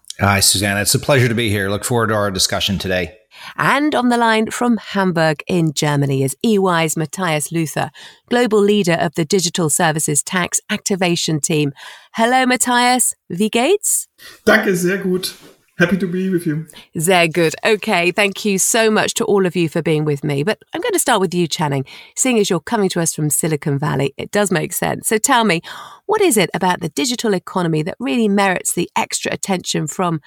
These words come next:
Speaker 2: tax authorities? I mean, there isn't a consulting services tax or a construction services tax after all.
Speaker 1: Yeah, Suzanne, I get this question a lot. I mean, in, in fact, if you look back through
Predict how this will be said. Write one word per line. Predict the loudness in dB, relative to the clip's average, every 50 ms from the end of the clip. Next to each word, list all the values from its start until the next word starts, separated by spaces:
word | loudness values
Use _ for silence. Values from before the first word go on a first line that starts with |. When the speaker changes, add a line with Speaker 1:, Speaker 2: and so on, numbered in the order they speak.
| -14 -20 -20 -20 _ _
Speaker 2:
tax | -4 -2 -2 -2 -4 -4 -4
authorities? | -4 -4 -2 -2 -2 0 0 0 -2 0 0 0 -2 -2 -2 -2
I | 0
mean, | 0 2 2 0 -2 -6 -12 _ _
there | -4 -2
isn't | -2 0 -2 -2 -2
a | -4
consulting | -2 -2 -2 0 0 0 0 0 0 0 0 0 -2 -2 -2
services | -2 -2 -2 -2 0 -2 -2 -2 -2 -2 -2
tax | -2 -2 -2 -2 -2 -2 -2
or | -2 -2 -2
a | -4
construction | -4 -2 -2 0 0 0 0 0 0 0 0 0 0 0 0
services | 0 0 -2 0 0 0 0 0 0 0
tax | 0 -2 -2 0 0 0
after | 0 0 0 -2 0 0
all. | 2 2 2 0 -2 -4 -6 -10 _ _ _ _ _ _ _ _ _ _
Speaker 1:
Yeah, | 4 6 8 8 6 4 2 -2 -4 -4
Suzanne, | -4 -2 0 2 2 2 2
I | 0 -2
get | -2 -4 -2
this | 0 0 0 0
question | 0 0 0 0 0 0
a | 0 0
lot. | 0 0 0 0 0 0
I | 0
mean, | 2 2 2 0 0
in, | -2 -6 -8 -8 -8
in | -4 0 0 0 2
fact, | 2 2 2 2 2 0
if | -2 0
you | 2 2 2
look | 2 2 0 -2 -2
back | -2 0 0 0 -2 -4
through | -8 -6 -2 0 0 2 2 0 0 -2 -4